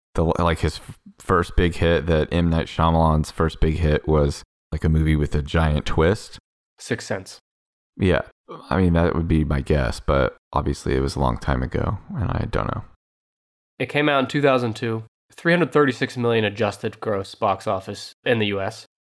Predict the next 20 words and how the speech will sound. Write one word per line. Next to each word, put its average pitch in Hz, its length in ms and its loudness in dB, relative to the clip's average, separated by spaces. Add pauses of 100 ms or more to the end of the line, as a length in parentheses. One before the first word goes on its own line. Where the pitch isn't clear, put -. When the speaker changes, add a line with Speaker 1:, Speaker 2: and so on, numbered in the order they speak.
(220)
Speaker 2:
It's - 80 -10
a - 20 -4
two 220 180 0
thousand 196 320 4
two 175 160 2
American 147 420 4
science 156 380 -2
fiction 147 440 0 (100)
mystery 214 380 4
thriller 156 360 4
film 131 340 2
written, 175 200 2
directed 131 460 0
by 110 340 2 (180)
M. 131 160 2
Night 117 180 2
Shyamalan. 117 500 2
This 143 160 -2
is, 123 180 -6
uh, 113 300 4